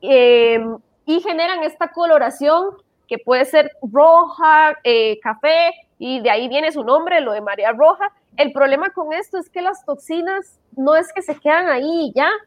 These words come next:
sino que debajo de esta capa roja que nosotros podemos ver está todo el resto de,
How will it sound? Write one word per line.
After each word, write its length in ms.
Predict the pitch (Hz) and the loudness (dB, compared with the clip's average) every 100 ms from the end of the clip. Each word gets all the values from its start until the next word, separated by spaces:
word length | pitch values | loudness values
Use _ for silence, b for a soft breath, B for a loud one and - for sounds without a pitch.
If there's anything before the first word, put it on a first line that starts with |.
| _ _ | _ _
sino 320 | - 262 254 | -8 -4 -2
que 140 | 381 | 0
debajo 360 | 359 294 - 370 | 4 4 4 4
de 80 | 302 | 4
esta 260 | - - | 2 -4
capa 300 | 370 330 349 | -4 0 2
roja 500 | 254 302 349 381 381 - | 4 4 4 2 -8 -6
que 80 | |
nosotros 400 | 254 233 233 294 | -8 -6 -8 -10
podemos 380 | - 254 262 269 | -4 -2 -2 0
ver 180 | 277 330 | 2 2
está 320 | 294 - 240 | 0 -2 -6
todo 240 | 233 285 302 | 0 4 4
el 140 | 269 | 4
resto 460 | 277 294 - 330 320 | 2 2 -4 2 4
de, 540 | 262 220 220 208 | 4 2 -2 -4